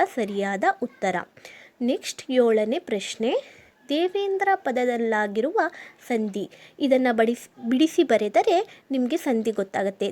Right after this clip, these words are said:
ದೇವೇಂದ್ರ, ದೇವ ಪ್ಲಸ್ ಇಂದ್ರ, ದೇವೇಂದ್ರ. ಇಲ್ಲಿ ಬಂದಿರುವಂತಹ ಸಂಧಿ ಗುಣಸಂಧಿ. ಯಾಕಂದ್ರೆ ದೇವ ಆಕಾರಕ್ಕೆ ಈ ಕಾರ ಸೇರಿ ಏ ಕಾರ ಬಂದ್ರೆ ಅದು ಗುಣಸಂಧಿ. ನೆಕ್ಸ್ಟು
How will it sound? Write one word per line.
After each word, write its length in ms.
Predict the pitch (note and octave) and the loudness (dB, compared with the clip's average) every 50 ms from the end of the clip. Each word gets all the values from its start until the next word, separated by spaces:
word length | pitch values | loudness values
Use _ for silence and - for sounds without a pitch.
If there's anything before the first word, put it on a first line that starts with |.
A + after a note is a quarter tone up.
| G3+ G#3 | -2 0
ದೇವೇಂದ್ರ, 600 | A#3+ B3 B3 A#3+ G#3+ G#3 G#3 G3+ G3+ G3+ G3 G#3 G#3 G#3+ G#3+ - - _ _ _ _ - G#3 F#3+ | 2 4 4 2 2 2 0 0 0 -2 -2 0 2 2 2 0 -2 _ _ _ _ -12 -4 0
ದೇವ 240 | A#3+ B3 B3 B3 C4+ D4+ E4+ | 2 2 2 4 4 2 2
ಪ್ಲಸ್ 380 | E4+ - C#4+ C4 B3+ B3+ - _ - | 2 0 0 0 0 0 -2 _ -6
ಇಂದ್ರ, 300 | A#3+ A3+ A3 G#3 G3+ A3+ B3+ E4+ - - - - G#3+ G#3 | -4 -4 -2 -2 0 2 2 2 2 0 -4 -8 0 2
ದೇವೇಂದ್ರ. 560 | A3 G3+ G3+ F#3+ G#3 G3 F#3+ F#3+ F#3+ F#3+ G3 G3+ F#3+ - - - - - - - - | 2 2 2 0 -2 -4 -4 -2 -2 0 2 2 2 0 -4 -12 -20 -20 -20 -10 -6
ಇಲ್ಲಿ 200 | C4 B3 B3 A#3+ | -4 -2 0 0
ಬಂದಿರುವಂತಹ 880 | A3 A#3 A3 A3 G#3+ A3 G#3 G#3 G#3 G#3 G#3+ G#3 G#3 - - G#3 G#3 G3 | 0 0 0 2 4 4 4 4 2 0 -2 -4 -6 -6 -6 -6 -6 -6
ಸಂಧಿ 680 | - - A#3 A3 A3+ B3 D4 C5 B4+ E4+ D4 F#4 A4+ - - _ _ - A#3 | -6 -2 -2 0 0 2 4 6 6 6 6 2 -2 -4 -12 _ _ -4 0
ಗುಣಸಂಧಿ. 920 | A3+ A3+ A3 A3 A3 - - G3 F#3+ F#3 F#3 F3+ - A3+ A#3 G#3+ - - - - - _ - | 0 2 2 0 -2 -4 -6 -6 -4 -4 -6 -2 -2 0 0 0 -4 -6 -14 -20 -18 _ -4
ಯಾಕಂದ್ರೆ 480 | A3+ G#3+ - - A#3 A3 G#3 G#3+ C4 E4+ A#4+ D#5 - _ - - - _ - A3 | -4 -4 -2 -2 -4 -2 2 4 4 4 4 2 -2 _ -20 -20 -20 _ -4 0
ದೇವ 280 | B3 C4 C4+ C4+ B3+ D4 F4 G4 G4 - - | 4 4 4 4 4 4 4 2 2 0 0
ಆಕಾರಕ್ಕೆ 720 | A3 A3+ A3 A#3 A#3 - - A#3 A3+ A3+ A#3 A3+ - - D#4 | 0 2 2 0 0 -2 0 0 2 2 0 -2 -4 -6 -6
ಈ 280 | D4+ - C#4 C4+ D4 D4+ | -6 -4 -2 -4 -4 -4
ಕಾರ 300 | - - C#4+ B3 A#3 A3 G#3+ | -2 -2 0 0 0 0 -2
ಸೇರಿ 600 | G#3+ - - - C4 D#4+ F4+ E4+ D4 D4 F4 F4+ - - - _ - C4 | -4 -6 -4 -2 2 2 2 2 4 2 2 0 -4 -18 -20 _ -6 -2
ಏ 340 | B3+ C4+ D4 E4 F4+ G4+ | 2 2 4 4 2 0
ಕಾರ 280 | G4+ - E4 C4 A#3+ A#3 A3 | 0 2 2 2 4 4 2
ಬಂದ್ರೆ 420 | G#3 G#3+ A3 D4 F#4 A4 E4+ D4+ D#4 | 2 2 0 0 2 2 4 4 2
ಅದು 300 | - - C4 A3+ A#3+ G#3+ | 2 0 0 0 0 0
ಗುಣಸಂಧಿ. 720 | - A3+ G#3 F#3+ F#3+ - - G#3 F#3+ F#3 - G#3+ G3 - - - - - - - - - _ _ - C4 | 0 -2 -2 -2 -6 -8 -10 -10 -10 -6 -6 -8 -8 -8 -14 -20 -20 -20 -20 -20 -20 -20 _ _ -6 -4
ನೆಕ್ಸ್ಟು 520 | B3 A#3+ - - - - - F#4 C#5+ | -4 -4 -4 -8 -8 -4 -2 -2 -2